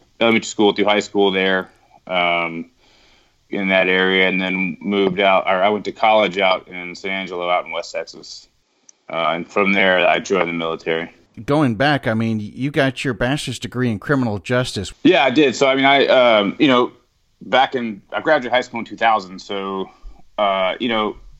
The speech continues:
Speaker 1: always had an interest in serving in the military or law enforcement, whatever. So I went criminal justice route, planning on going, you know, had big hopes of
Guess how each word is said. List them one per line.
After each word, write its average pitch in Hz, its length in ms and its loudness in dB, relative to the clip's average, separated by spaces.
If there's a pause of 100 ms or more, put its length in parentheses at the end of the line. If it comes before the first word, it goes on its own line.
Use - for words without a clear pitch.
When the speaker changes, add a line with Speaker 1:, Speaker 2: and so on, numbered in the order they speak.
Speaker 1:
always 143 280 2
had 135 160 0
an 110 80 -6
interest 123 500 -6
in 110 340 -4
serving 110 380 2
in 107 120 2
the 95 60 0
military 101 840 4
or 90 480 0 (220)
law 101 280 2
enforcement, 98 400 -4
whatever. 104 280 2
So 101 180 0
I - 40 4
went 104 280 -2
criminal 113 240 2
justice 107 340 0
route, 95 320 2 (680)
planning 113 240 0
on 104 160 0
going, 101 440 0 (280)
you 95 40 -10
know, 90 200 -8 (580)
had 101 340 -2
big 104 220 0
hopes 104 280 -2
of 87 260 -4